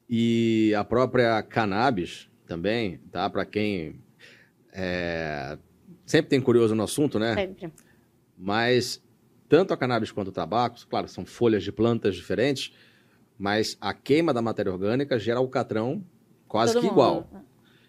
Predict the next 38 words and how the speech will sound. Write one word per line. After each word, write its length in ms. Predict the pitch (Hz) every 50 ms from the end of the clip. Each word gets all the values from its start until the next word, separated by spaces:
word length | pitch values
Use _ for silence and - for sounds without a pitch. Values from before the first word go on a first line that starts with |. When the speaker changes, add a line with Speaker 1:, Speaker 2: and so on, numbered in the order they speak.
| _ _ _
Speaker 1:
Então, 500 | - 82 _ - 107 120 139 151 147 123
é, 400 | 110 107 107 107 107 104 98 101 -
é, 400 | 107 104 101 98 98 95 95 95
não 280 | 98 110 120 135 160 170
existe 760 | 139 101 87 87 107 123 156 190 208 - - - 120 104 92
você 260 | 87 92 92 - -
falar 540 | - - 170 160 113 104 98 98 107 127 156
que 400 | - - - 127 127 151 135 - -
fumar 680 | - - - 170 165 123 110 113 120 156 269 - - _ _ _ -
a 60 | -
planta 420 | - 101 98 98 101 98 - 147
da 100 | 143 95
cannabis 480 | - - 87 82 69 71 80 98 131 135
é 80 | 92 82
saudável. 540 | - 123 160 151 98 92 80 73 64 - _ _ _ _ _ _ _ _ _ _ _ -
Não, 180 | 101 78 69
você 140 | - - -
tem 160 | - - 104
alcatrão 480 | 117 139 139 170 165 - 127 135 160 226
também. 540 | - - 165 185 165 135 123 104 90 - - - _ _ _ _ _ _ - - _ _ _ -
A 60 | 147
diferença 600 | 131 - - 139 117 110 117 131 - 220 214 156
é 120 | 117 113
a 80 | 120 123
questão 600 | - 165 - - 123 110 107 123 156 190 220 233 269 220
da, 360 | 123 123 127 139 165 202 220
do 120 | 220 190
T 140 | 135 - 135
H 200 | 123 127 165 160
C 260 | - - - 127 139
C 120 | 135 147 143
D 80 | 165
B, 300 | 185 185 165 131 101 - - _ _ _ _ _ _ _ _ _ _ _
que 140 | - - 98
é 80 | 98
a 80 | 110 123
droga 480 | 123 113 113 110 110 104 110 123 139
psicoativa, 720 | 135 - - 151 131 156 147 - 160 139 104 85 76 71